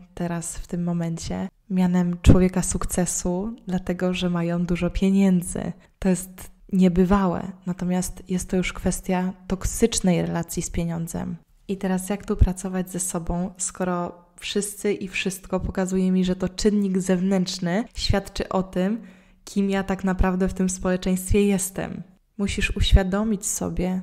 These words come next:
tak naprawdę, że to cię w żaden sposób nie definiuje. To, że ktoś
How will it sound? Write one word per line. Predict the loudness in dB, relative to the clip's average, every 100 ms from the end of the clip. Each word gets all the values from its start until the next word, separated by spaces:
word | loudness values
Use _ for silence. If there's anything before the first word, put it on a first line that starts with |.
| -8
tak | -10 -6
naprawdę, | -2 0 0 -2 -6 -4 -6 -10 -20 _ -12
że | -2 -2
to | -2 -2 -2
cię | -2 -4
w |
żaden | -2 -2 0 -2 -4
sposób | -4 -6 -6 -8 -6
nie | -2
definiuje. | 0 2 2 2 -2 -6 -12 -20 -20 -20 -4
To, | 0
że | 0 -2
ktoś | -4 -2 -2 -2